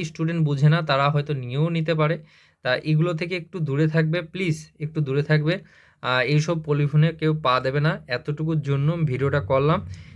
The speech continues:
যে সতর্ক করলাম। আমাকে অনেকে এগুলো পাঠাচ্ছে এবং বলছে, "দাদা এগুলো কি ঠিক?" হ্যান ত্যান এটা ওটা বলছে। আহ, আমি বললাম তাদেরকে একটাই কথা, যে এইসব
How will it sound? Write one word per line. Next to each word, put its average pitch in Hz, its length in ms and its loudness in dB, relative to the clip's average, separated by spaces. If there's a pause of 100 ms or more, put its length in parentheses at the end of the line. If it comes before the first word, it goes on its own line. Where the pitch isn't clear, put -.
(100)
যে 120 160 -4
সতর্ক 180 540 0
করলাম। 190 320 2
আমাকে 170 340 0
অনেকে 165 400 2
এগুলো 165 240 2
পাঠাচ্ছে 160 600 0 (280)
এবং 156 440 4 (200)
বলছে, 160 420 0
"দাদা 160 260 4
এগুলো 156 240 4
কি 156 200 -6
ঠিক?" 160 280 0 (120)
হ্যান 143 260 0
ত্যান 151 180 2
এটা 143 180 0
ওটা 151 140 2
বলছে। 139 340 -2
আহ, 123 720 -2
আমি 147 120 4
বললাম 156 560 0
তাদেরকে 151 400 -2
একটাই 151 360 0
কথা, 160 260 0
যে 165 140 -4
এইসব 156 600 0